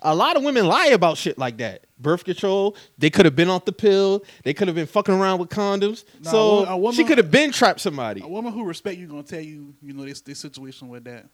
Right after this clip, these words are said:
Speaker 1: Mm-hmm. Yeah, man. So P J, man,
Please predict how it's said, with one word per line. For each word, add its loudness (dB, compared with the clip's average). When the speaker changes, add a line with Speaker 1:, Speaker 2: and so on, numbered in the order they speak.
Speaker 1:
Mm-hmm. -10
Yeah, -4
man. -8
So -8
P -6
J, -2
man, -8